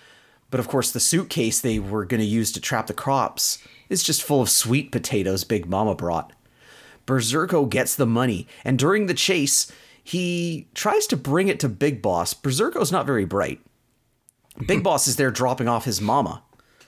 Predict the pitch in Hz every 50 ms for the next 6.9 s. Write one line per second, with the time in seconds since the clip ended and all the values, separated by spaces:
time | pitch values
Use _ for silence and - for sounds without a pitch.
0 | _ _ _ _ _ _ _ _ _ _ - - 95 95 90 85 - - _ _
1 | - 131 107 131 180 226 262 226 165 131 123 - - - 147 139 - - - 254
2 | 381 - - 180 123 107 - 110 113 147 165 - - 120 - - - 110 90 82
3 | - - - - - - - - - 123 110 98 107 104 92 92 104 92 92 113
4 | - 294 311 208 139 92 - - - - - - - 78 90 - - - - -
5 | - - - 135 151 156 165 170 - - 170 156 156 233 220 226 156 117 101 107
6 | 113 - - - - - 120 117 143 135 127 123 143 196 226 202 - -